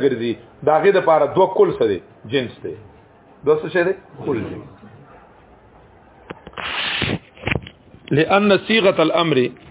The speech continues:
صيغه د امر چې دا نو مختص-، مختصرة، دا مختصر ده من طلب الفعل بالمصدر، د طلب د فعل نه بالمصدر، الذي هو فرض،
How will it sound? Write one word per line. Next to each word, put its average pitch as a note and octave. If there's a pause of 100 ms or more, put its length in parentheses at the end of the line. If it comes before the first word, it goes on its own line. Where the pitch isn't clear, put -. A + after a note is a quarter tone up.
(240)
صيغه D#3+
د - (160)
امر F#3+
چې E3+
دا F3
نو E3
مختص-، -
مختصرة، D3+ (540)
دا F3
مختصر D#3+
ده E3
من D3
طلب D#3
الفعل D3
بالمصدر، B2 (580)
د - (120)
طلب F3
د D#3+
فعل F#3
نه E3+
بالمصدر، C3 (540)
الذي F3
هو C#3
فرض، B2+